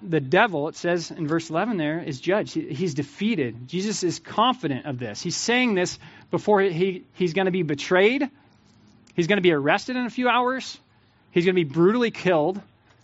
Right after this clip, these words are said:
He's gonna raise from the grave. And he already says it. Like, we've already won. Like, it's already done.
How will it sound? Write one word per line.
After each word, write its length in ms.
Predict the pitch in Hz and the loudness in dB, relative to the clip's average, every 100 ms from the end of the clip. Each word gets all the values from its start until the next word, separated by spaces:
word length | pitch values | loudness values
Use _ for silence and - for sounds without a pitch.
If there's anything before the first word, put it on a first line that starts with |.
| _ | _
He's 120 | 175 | -2
gonna 180 | 185 175 | 0 2
raise 260 | 151 180 220 | 4 4 4
from 140 | 269 | 0
the 80 | 240 | 0
grave. 420 | 165 139 135 175 - _ _ _ _ _ _ - | 2 2 0 -4 -12 _ _ _ _ _ _ -2
And 120 | 180 | 2
he 60 | 226 | 4
already 160 | 247 | 2
says 380 | 220 285 302 190 | 2 4 4 2
it. 120 | 135 | -4
Like, 200 | 170 170 | -6 -4
we've 160 | 208 247 | 0 4
already 180 | 311 311 | 4 6
won. 460 | 320 370 370 147 - _ _ _ _ _ _ _ _ _ | 6 8 6 2 -12 _ _ _ _ _ _ _ _ _
Like, 240 | 208 190 - _ _ _ _ | 0 0 -8 _ _ _ _
it's 200 | 208 185 | -4 0
already 180 | 226 254 | 2 2
done. 420 | 196 196 262 147 | 2 2 2 -2